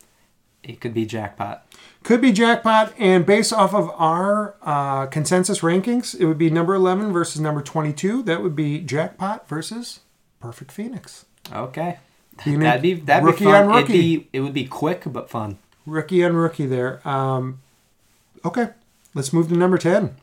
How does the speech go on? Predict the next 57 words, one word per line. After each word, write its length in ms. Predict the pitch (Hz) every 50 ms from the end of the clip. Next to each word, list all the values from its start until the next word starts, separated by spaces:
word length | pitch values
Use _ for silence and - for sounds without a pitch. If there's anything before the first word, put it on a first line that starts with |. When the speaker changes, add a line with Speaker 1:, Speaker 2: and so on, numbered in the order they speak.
| _ _
Speaker 1:
We 100 | - -
have 240 | 131 143 160 131 113
Whiplash. 640 | 107 131 151 - - 147 123 104 90 - - - - -
Speaker 2:
All 60 | 240 262
right, 100 | 247 233
Whiplash 460 | 220 254 294 - - 311 311 302 302 -
is 80 | 226 170
down 300 | - 202 180 196 220 208
two 180 | - 247 247 202
spots, 360 | - - 190 170 165 165 -
but 120 | - 180
they're 160 | 180 214 240
only 240 | 277 277 277 277 262
one 260 | 226 202 208 208 208
and 160 | 202 190 190 190
one. 320 | 180 156 127 117 117 110 - _ _ _ _ - - _
Uh, 160 | - 143 143 151
so 140 | 151 180
I 100 | 175 196
know 200 | 208 240 220 202
I 180 | 165 175 185 208
moved 260 | 214 214 208 196 165
them 200 | 180 175 170 170
down 300 | 165 160 160 165 175 180
just 180 | 165 170 - -
because 260 | 180 - 180 165 160
I 60 | 165
don't 200 | 151 165 170 175
know 120 | 175 170 165
what 160 | 165 160 160
they 100 | 170 151
did 120 | 151 175
in 100 | 165 165
their 140 | 165 156 147
third 260 | 147 175 160 151 135
fight. 380 | - - 165 151 143 156 - - _ _ _ _ _ _ _ -
Uh, 240 | 139 135 139 139 139 - -
and 200 | 208 175 170 160
by 140 | 190 185
move 220 | 185 196 208 208 170
them 160 | 175 165 156
down, 180 | 147 147 139 139
I 80 | 135 135
moved 200 | 143 143 - -
them 160 | 131 123 123
to 200 | 131 127 - 135
eight. 200 | 120 117 - - _ _ - - - _ -
Um, 400 | 151 143 139 135 147 147 - - _ -
but 140 | 165 180 175
they're 240 | 196 180 180 180 - -
only 220 | 208 202 240 262 254
one 220 | 240 226 214 208
and 100 | 202 185
one. 200 | 175 175 175 175
They 120 | 175 170
beat 340 | 156 131 156 196 233 262 254
Gruff 460 | - - 180 185 175 185 180 - -